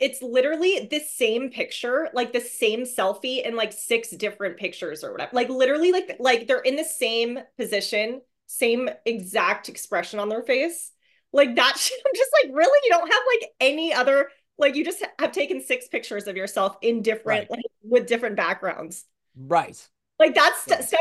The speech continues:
Speaker 1: that guys do, I feel like. I'm just like, "That's weird."
Speaker 2: Yeah, I mean, my style is to, like, here's, here's a snapshot of what my life looks like. Here's, like,
Speaker 1: Exactly.
Speaker 2: shit that I'm doing, right?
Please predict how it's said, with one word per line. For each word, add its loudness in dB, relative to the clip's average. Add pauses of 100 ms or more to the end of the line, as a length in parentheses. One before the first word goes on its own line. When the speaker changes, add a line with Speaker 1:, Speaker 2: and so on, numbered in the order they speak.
Speaker 1:
that 6
guys 4
do, 0
I 0
feel 0
like. -2
I'm -2
just -6
like, 2
"That's -4 (180)
weird." -4 (1400)
Speaker 2:
Yeah, -2
I 2
mean, -8
my -4
style 0
is -4
to, -4
like, -6
here's, -6
here's -6
a -10
snapshot -6
of -6
what -8
my -8
life -4
looks -10
like. -10
Here's, -8
like, 0
Speaker 1:
Exactly. 0
Speaker 2:
shit -6
that -6
I'm -4
doing, -4
right? -10